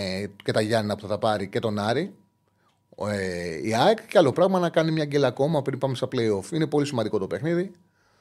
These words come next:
ε, της Κυριακής. Όπως πολύ σημαντικά παιχνίδια είναι της Τετάρτης για τον Παναθηναϊκό και της Κυριακής στο Γεντή Κούλε.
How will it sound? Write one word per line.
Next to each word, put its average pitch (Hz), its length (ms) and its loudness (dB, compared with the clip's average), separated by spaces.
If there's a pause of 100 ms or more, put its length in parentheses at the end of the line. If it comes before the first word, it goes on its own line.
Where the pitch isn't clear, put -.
(500)
ε, 123 600 2
της 113 140 -8
Κυριακής. 113 540 2
Όπως 165 240 -4
πολύ 175 180 2
σημαντικά 156 360 2
παιχνίδια 147 380 2
είναι 170 160 2
της - 160 -6
Τετάρτης 147 360 2
για 131 80 0
τον 117 80 0
Παναθηναϊκό 110 560 -2
και 175 120 -2
της 165 140 -6
Κυριακής 135 440 0
στο 131 320 2
Γεντή 123 220 0
Κούλε. 107 400 -2